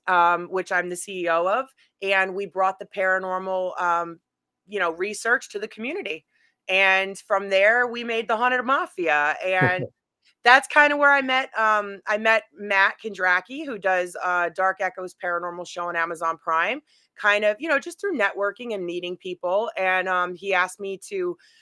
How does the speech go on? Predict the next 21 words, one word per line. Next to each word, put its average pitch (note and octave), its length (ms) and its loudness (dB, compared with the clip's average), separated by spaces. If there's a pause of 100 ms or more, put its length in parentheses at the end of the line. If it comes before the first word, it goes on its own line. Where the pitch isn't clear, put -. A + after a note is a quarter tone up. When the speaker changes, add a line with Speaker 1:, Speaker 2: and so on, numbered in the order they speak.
(200)
Speaker 1:
um, F#3 240 0
help G3 240 0
out G3 180 2
with, F#3 140 -8
actually, C#4 300 0
he G#3+ 120 2
asked G#3 200 2
me G3+ 80 -8
to F3+ 60 -8
come F#3+ 200 -6
on D#3+ 100 -2
the D#3+ 60 -8
show E3+ 260 -4
as D3+ 100 -4
a D3+ 40 -12
medium. D3+ 540 -6 (360)
Um, F3+ 400 6
and G3 140 -2
then G3+ 120 0
from F#3+ 280 -4
there, F#3+ 380 4